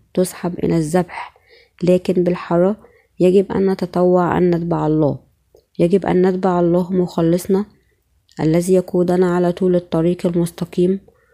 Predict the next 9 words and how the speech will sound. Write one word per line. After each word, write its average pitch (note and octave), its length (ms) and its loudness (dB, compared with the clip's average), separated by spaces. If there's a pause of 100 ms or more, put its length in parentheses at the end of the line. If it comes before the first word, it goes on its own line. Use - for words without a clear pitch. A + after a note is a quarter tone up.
(240)
الله E3 380 2
هو F3+ 440 2
الرب E3 320 0 (580)
الذي D#3 320 2
باركنا E3 420 2
بالخلاص. F3 680 -2 (680)
إذا E3 160 0
خدمناه F3 600 2
كسيدنا، F#3 760 0